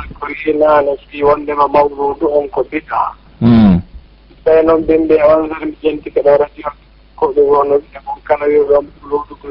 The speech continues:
Speaker 1: bid'a, ara o perdi aduna e lahara. Ara ko on ɗum woni ko selli e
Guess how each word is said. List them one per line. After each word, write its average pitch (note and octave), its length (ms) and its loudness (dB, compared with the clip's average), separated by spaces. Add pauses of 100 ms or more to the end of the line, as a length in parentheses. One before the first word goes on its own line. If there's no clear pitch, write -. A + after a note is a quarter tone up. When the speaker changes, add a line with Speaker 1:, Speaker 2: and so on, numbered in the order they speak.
Speaker 1:
bid'a, D#3 240 -2
ara C#3 320 4
o B2+ 40 0
perdi D3+ 420 -4
aduna D3 260 -2
e C3+ 160 -16
lahara. C3+ 440 0 (1200)
Ara D3 160 2
ko D#3 160 0
on E3 120 0
ɗum D#3+ 120 2
woni D#3 160 -6
ko D3 120 -10 (100)
selli D3 320 -20
e C3+ 40 -12